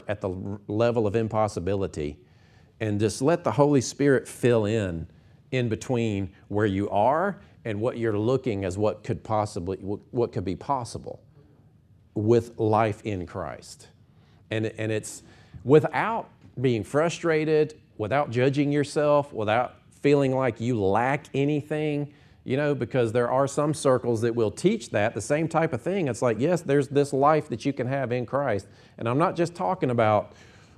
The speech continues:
you know, driving Bugattis up golden driveways into your ten thousand square foot mansions. I'm not talking about the physical, carnal stuff,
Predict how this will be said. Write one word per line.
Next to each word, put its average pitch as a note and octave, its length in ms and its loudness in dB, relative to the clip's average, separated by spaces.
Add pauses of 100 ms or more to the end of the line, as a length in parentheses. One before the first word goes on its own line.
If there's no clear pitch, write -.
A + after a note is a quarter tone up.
(160)
you B2 120 -2
know, G2 100 0
driving A#2+ 500 0
Bugattis A2 720 2
up G#2+ 220 -2
golden A2 480 2
driveways G#2 760 2
into G2+ 240 -2
your G2 120 0
ten G#2+ 280 -2
thousand G2 380 0
square F#2+ 280 -2
foot F#2 240 -4
mansions. F2+ 640 -6
I'm G2+ 100 -8
not A#2+ 220 -4
talking B2+ 400 0
about E2+ 380 -4 (380)
the A2 80 -4
physical, G#2+ 560 -2
carnal G#2 600 -4
stuff, - 800 -6